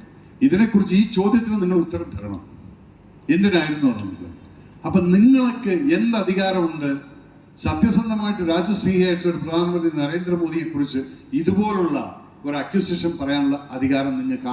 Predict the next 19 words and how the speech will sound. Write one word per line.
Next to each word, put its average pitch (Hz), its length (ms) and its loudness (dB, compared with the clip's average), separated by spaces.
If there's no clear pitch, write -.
ആര് 143 240 0
തന്നു? 110 260 -14
അതിന് 156 240 0
മുന്നേ 151 160 -10
എൻ്റെ 202 260 4
ചോദ്യത്തിന് 170 400 2
ഉത്തരം 196 280 -6
പറഞ്ഞതിന് 160 440 -2
ശേഷം 170 320 0
നിങ്ങൾ 220 240 4
പിന്നെ 220 220 0
അക്യൂസ് 170 280 -2
ചെയ്യും, 101 180 -10
അതിനുള്ള 160 300 0
ഉത്തരം 135 280 0
ഞാൻ 139 160 2
തരാം. 104 200 -8
So 277 100 4
നിങ്ങൾക്ക് 247 260 6